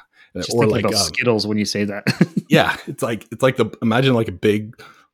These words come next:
Speaker 1: um, oily, like, wet brain, and you squeeze
Speaker 2: Mm.
Speaker 1: it, and it's like, "Taste the rainbow." <laughs> So it's like, just,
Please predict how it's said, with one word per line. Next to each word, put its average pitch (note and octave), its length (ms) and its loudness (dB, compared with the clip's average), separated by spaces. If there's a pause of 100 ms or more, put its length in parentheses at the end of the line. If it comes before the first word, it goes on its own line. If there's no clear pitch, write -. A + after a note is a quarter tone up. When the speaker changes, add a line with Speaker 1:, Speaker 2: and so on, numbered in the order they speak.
(160)
Speaker 1:
um, E2 340 -8 (340)
oily, G#2+ 580 4 (560)
like, E2+ 300 -10
wet G2+ 280 -6
brain, G#2+ 400 2
and F#2 140 -6
you F2 60 -6
squeeze G#2 520 -2
Speaker 2:
Mm. D3 60 4
Speaker 1:
it, F3+ 220 -2
and G2+ 120 -4
it's - 100 -12
like, - 140 -14 (100)
"Taste - 340 -14
the - 60 -20 (180)
rainbow." - 920 -2
<laughs> - 0 -
So B2+ 120 2
it's A2 120 4
like, A2+ 140 4
just, - 260 -2